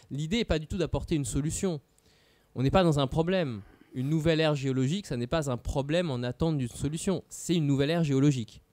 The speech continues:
C'est autre chose. Donc de toute façon, il ne s'agit pas de se dire comment on ne fera pas advenir ou comment on ne vivra pas cette situation.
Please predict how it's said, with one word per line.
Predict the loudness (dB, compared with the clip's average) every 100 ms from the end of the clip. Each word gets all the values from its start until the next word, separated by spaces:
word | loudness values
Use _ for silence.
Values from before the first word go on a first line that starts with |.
| _ _ _ _ _
C'est | -10 0
autre | 2 4 4 2
chose. | 0 -4 -6 _ _ _ -4
Donc | 0 2
de | 2
toute | 2 2
façon, | 0 0 -2
il |
ne |
s'agit | -2 -4
pas | -4 -4
de |
se | -4
dire | -4 -4
comment | 0 0 2 2
on |
ne | 2
fera | 0 2 2 2
pas | 2 0
advenir | 0 -2 -4 -2 -4 -4
ou |
comment | -2 -2 0
on |
ne | -2
vivra | -2 -4 -4
pas | -4 -4
cette | -6 -10
situation. | -10 -8 -8 -8